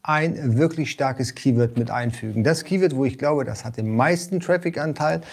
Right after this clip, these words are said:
und ist am relevantesten. Wenn es geht, vielleicht noch ein zweites Keyword.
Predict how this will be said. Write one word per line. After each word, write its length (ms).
und 180
ist 200
am 120
relevantesten. 880
Wenn 140
es 160
geht, 280
vielleicht 320
noch 140
ein 160
zweites 560
Keyword. 440